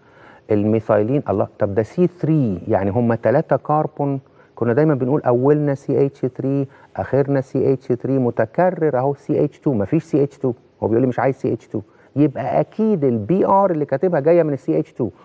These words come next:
بص كده، بيقول لي طب الكومباوند يبقى إيه؟ أهو، لو أنا عايز ما يبقاش فيها سي اتش تو، دي معناتها إيه؟ ما تجيش في الأول ولا في الآخر، تيجي في الداخل. أهو،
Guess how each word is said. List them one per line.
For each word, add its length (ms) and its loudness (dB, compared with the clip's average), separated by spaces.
بص 220 -4
كده، 280 0
بيقول 260 4
لي 140 0
طب 180 -2
الكومباوند 560 -2
يبقى 180 -2
إيه؟ 200 0
أهو، 220 -2
لو 340 2
أنا 180 0
عايز 580 -2
ما 220 0
يبقاش 500 0
فيها 440 -2
سي 360 0
اتش 160 -4
تو، 300 0
دي 140 -2
معناتها 460 -2
إيه؟ 240 -2
ما 220 0
تجيش 340 -6
في 80 -2
الأول 380 2
ولا 160 2
في 80 -6
الآخر، 360 0
تيجي 220 -10
في 60 -8
الداخل. 440 -4
أهو، 200 0